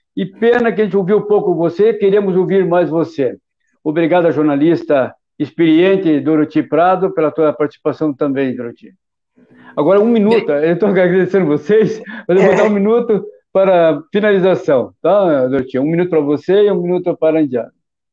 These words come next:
Speaker 2: Ok. Eu só quero agradecer à vereadora Tânia, que saiu, pelo assunto e pela briga que ainda que deve ser continuada.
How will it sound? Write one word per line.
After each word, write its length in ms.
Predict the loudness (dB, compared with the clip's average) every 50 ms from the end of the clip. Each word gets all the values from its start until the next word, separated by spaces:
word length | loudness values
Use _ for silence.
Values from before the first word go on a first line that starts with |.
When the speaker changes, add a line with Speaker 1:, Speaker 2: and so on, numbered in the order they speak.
| _ _ _ _ _ _ _ _ -10
Speaker 2:
Ok. 460 | -10 -10 -8 -6 -6 -6 -6 -8 -12 -20 -20 _ _ -12
Eu 80 | -12 -12
só 520 | -8 -4 -2 0 2 2 2 2 0 0
quero 300 | -2 -2 0 2 2 2
agradecer 1080 | 2 0 0 -2 -2 -2 -2 -4 -4 -6 -10 -8 -4 -2 0 0 0 0 -2 -4 -8 -14 _ _ _ _ -10
à 640 | -8 -6 -4 -4 -4 -6 -6 -6 -6 -8 -8 -12 _
vereadora 540 | -12 -10 -6 -6 -6 -6 -6 -6 -6 -6 -6
Tânia, 400 | -6 -6 -6 -6 -6 -6 -6 -8
que 100 | -10 -12
saiu, 520 | -10 -6 -4 -2 -2 -2 -4 -6 -8 -8 -8 -8
pelo 240 | -8 -6 -4 -2 -2
assunto 880 | -2 -2 -6 -10 -6 -6 -4 -2 -4 -4 -6 -8 -8 -6 -6 -6 -6 -10 -14 _ _ _ _ _ _ _
e 80 | -14 -8
pela 520 | -4 -2 0 2 2 2 2 2 0 -2
briga 540 | -4 -8 -8 -4 -2 0 0 0 0 0 0
que 140 | 0 0 0
ainda 280 | 0 0 0 0 -2 -4
que 160 | -4 -6 -4
deve 260 | -2 0 0 -2 -4
ser 240 | -6 -6 -6 -6 -6
continuada. 960 | -8 -12 -10 -10 -8 -8 -6 -4 -4 -4 -2 -4 -4 -6 -6 -6 -8 -8 -10